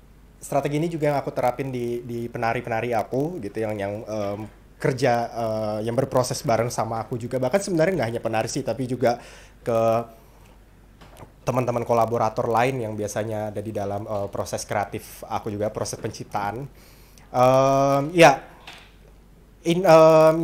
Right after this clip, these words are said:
seperti sebenarnya aku kembalikan lagi dari yang pertama tadi aku bilang gitu. Aku ras-, eh, aku rasa apa yang aku share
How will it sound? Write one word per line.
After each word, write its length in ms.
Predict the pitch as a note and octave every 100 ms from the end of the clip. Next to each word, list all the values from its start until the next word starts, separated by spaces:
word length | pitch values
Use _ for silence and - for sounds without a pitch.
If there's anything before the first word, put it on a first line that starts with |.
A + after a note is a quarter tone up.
| E3
seperti 400 | D#3 D#3 D#3 E3
sebenarnya 420 | E3 D#3 D#3+ F3+
aku 160 | F3+ G#3
kembalikan 640 | F3+ D3+ D3 C#3+ C#3 D3+
lagi 240 | C#3+ C#3 C#3+
dari 320 | C3+ C3 C3+
yang 240 | B2+ C3
pertama 400 | - - C3+ B2+ B2
tadi 240 | A#2+ B2
aku 300 | A#2 - B2
bilang 540 | A#2+ D3+ F3 C3+ C#3+ C3
gitu. 320 | C3 C3+ C3 - - - - - - - - -
Aku 220 | - D#3+ F#3
ras-, 280 | F3 E3 F3+
eh, 340 | E3+ D#3+ D#3+ D#3
aku 180 | D3+ E3+
rasa 320 | D#3+ F#3 F#3+
apa 160 | F#3 E3+
yang 120 | D#3+
aku 240 | D#3 D#3
share 400 | D3 - D3 C#3+